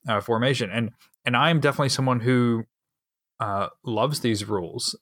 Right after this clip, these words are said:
and, you know, wishes that people would follow them, um, you know, more correctly, m-, more, you know, uh, more regularly. I, you know, if I have to read somebody incorrectly use whom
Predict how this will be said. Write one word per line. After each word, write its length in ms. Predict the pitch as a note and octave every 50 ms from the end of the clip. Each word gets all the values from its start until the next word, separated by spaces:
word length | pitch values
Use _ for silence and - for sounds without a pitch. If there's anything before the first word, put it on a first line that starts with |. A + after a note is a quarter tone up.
| -
and, 520 | A#2+ G#2+ G#2 G#2+ G#2+ G#2 G#2+ G#2 G#2+ G#2 - _ _ - - - - _ _
you 140 | - B2 A2
know, 160 | G#2+ G#2+ G2
wishes 680 | A2 G#2 A2 A2+ - - - C#3+ B2 A#2 A2+ G#2 - - -
that 600 | C3+ B2 - - A2 G#2 G#2 G#2 G#2 G2+ - -
people 240 | - A#2 - A2+ A2+
would 140 | A2+ A2
follow 300 | - - G#2 G#2 A2 A2+
them, 360 | A2 A2 A#2 A2 A2 A2 A2 - _ _ _ _ - - - - _ _ _ _ -
um, 440 | - G#2 G2+ G2+ G2+ G2+ G2+ G2 - _ - _
you 120 | - A#2+ G2+
know, 60 | G2
more 200 | G2+ G#2+ A#2 B2
correctly, 540 | - - C3 A#2+ A2+ A2+ - C3+ B2 B2 A#2+
m-, 320 | A#2 - - G#2+ G#2 - - _ _
more, 540 | - G#2 G#2 G2+ G#2 G#2 G2+ G2+ G2+ G2+ - _ _ _ _ _ _ _ _ _ -
you 140 | A2 G2
know, 220 | F#2+ F#2 F#2 F#2+ F#2
uh, 120 | F#2+ G2 G2
more 220 | G2+ G#2 A2 A2
regularly. 680 | G#2+ A2 C3 D3+ E3+ C#3+ A2+ G2 F#2 F2 D#2 C#2 A#2+ - _ _ _ _ _ _ _ _ _ -
I, 280 | A2 G#2 G#2 G#2 G#2 - - -
you 60 | B2
know, 140 | G#2+ G2+ F#2+
if 100 | F#2 -
I 140 | A2 A2 A#2
have 120 | B2 B2
to 100 | - C#3
read 240 | A#2+ B2 B2+ C3+ -
somebody 440 | - C3 B2 A#2 A2 A2 A2 G#2 G2+ G#2+ A2+ - _ -
incorrectly 540 | A#2+ A2+ A2+ - B2+ A#2+ A2 - A#2+ A2+
use 220 | G#2+ G#2+ G#2+ G#2 -
whom 460 | - A2 A#2 B2 A2+ F#2+ F2+ G2 G#2+